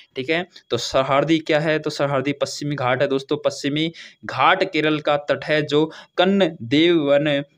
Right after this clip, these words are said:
हिल्स पर स्थित है, कन्न देवल हिल्स पर स्थित है, जिसको सह्याद्री पर्वत श्रृंखला उत्तर से दक्षिण की तरफ सोलह सौ किलोमीटर लंबी है। इसको सह्याद्री,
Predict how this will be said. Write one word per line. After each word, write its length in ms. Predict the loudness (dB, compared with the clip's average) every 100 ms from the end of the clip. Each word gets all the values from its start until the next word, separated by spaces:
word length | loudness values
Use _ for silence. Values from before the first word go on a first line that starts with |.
| _ 0
हिल्स 260 | 2 2 0
पर 160 | -4
स्थित 240 | -2 -2 0
है, 120 | 0
कन्न 340 | 0 -2 -2
देवल 260 | -2 0 0
हिल्स 300 | 0 -2 -4
पर 140 | -6
स्थित 240 | -4 -4 -2
है, 160 | -2
जिसको 360 | -4 -4 0 0
सह्याद्री 640 | 0 -2 0 2 2 0
पर्वत 340 | 0 -2 -2 -4
श्रृंखला 420 | -6 -2 0 0
उत्तर 320 | 0 -2 -2
से 140 | -2
दक्षिण 280 | -4 -4 -6
की 100 | -6
तरफ 320 | -2 -4 -4 -10 -14 -12
सोलह 260 | -4 -2 -2
सौ 120 | -4
किलोमीटर 380 | -4 -4 -4 -2
लंबी 320 | -2 -4 -6
है। 180 | -4 -6
इसको 220 | -4 -8
सह्याद्री, 720 | -6 -6 -4 -4 0 -2